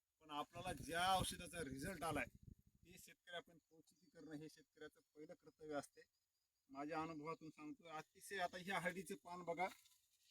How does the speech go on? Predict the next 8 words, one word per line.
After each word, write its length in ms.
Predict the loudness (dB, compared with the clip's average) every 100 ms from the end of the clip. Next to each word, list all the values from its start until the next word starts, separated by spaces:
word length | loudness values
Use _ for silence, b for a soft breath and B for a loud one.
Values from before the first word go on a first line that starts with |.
| -20 -20 _ _ -6
एकदम 420 | -2 -2 4 4 4 0 -20 -12
लांबी 440 | 4 10 10 12 12
भरपूर 440 | 12 10 6 -4 -4 -10 -20 -20 -8
आणि 180 | 2 8
ही 280 | 12 12 10 4 _ _ -20 _
रुंदी 400 | 6 10 12 12
सुद्धा 220 | 12 12 12
बघा, 240 | 12 12